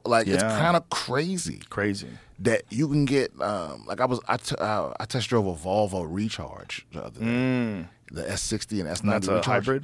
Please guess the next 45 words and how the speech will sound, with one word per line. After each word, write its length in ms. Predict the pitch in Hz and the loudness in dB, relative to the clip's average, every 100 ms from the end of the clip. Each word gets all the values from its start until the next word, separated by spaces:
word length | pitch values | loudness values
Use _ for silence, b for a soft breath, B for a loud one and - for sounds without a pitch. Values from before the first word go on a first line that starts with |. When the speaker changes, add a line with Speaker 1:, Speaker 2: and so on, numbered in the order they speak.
| 151 | -8
Speaker 1:
It's 80 | - | -12
a 40 | 80 | -6
hybrid. 580 | 95 113 135 92 85 - _ _ b | 0 2 0 -2 -4 -8 _ _ b
Well, 80 | 120 | 4
all, 160 | 135 165 | 6 6
well, 100 | 151 | 6
the 80 | 147 | 6
thing 140 | 165 180 | 6 6
is 120 | 131 | 6
now 260 | 143 147 | 6 6
all 300 | - 110 156 | 6 8 8
their 200 | 170 135 | 8 4
cars 260 | 120 123 107 | 4 4 2
are 80 | 85 | 0
semi-hybrid 720 | - 127 113 90 65 - - | 0 0 2 -2 -6 -8 -8
at 160 | 85 - | -10 -8
least. 440 | 87 - - - - | -12 -12 -16 -18 -8
So 160 | - | -2
they 120 | 90 | 0
all 200 | 95 127 | 6 8
have 160 | 131 110 | 8 6
an 140 | 90 | 2
electric 320 | 98 104 - 92 | 0 0 0 0
motor 220 | 95 82 | 0 0
of 80 | 80 | -4
some 180 | 85 | -8
kind. 300 | 87 78 50 - - | -8 -10 -12 -16 -6
Speaker 2:
Mm. 260 | 110 110 90 | -4 -2 -2
Speaker 1:
But 140 | - | -2
the 80 | 82 | -4
fully, 420 | - 135 139 123 | -2 4 6 6
the 140 | 87 | 0
plug-in 540 | 90 - 127 131 160 165 | -6 4 6 8 6 4
hybrid, 480 | 160 165 185 185 - b b b b | 2 0 0 -4 -4 b b b b
yeah, 220 | - 190 165 | 2 4 6
the, 120 | 117 - | 4 4
the 140 | 120 127 | 2 4
S 180 | 147 | 2
six 220 | - 185 - | 2 0 2
had, 140 | 160 | 2
like, 140 | 143 | 2
four 240 | - - 147 | 0 2 4
hundred 180 | 147 143 | 4 2
fifty-five 340 | 131 123 127 127 | -2 -4 -2 0
horsepower. 460 | 135 - - - | -2 -2 -8 -8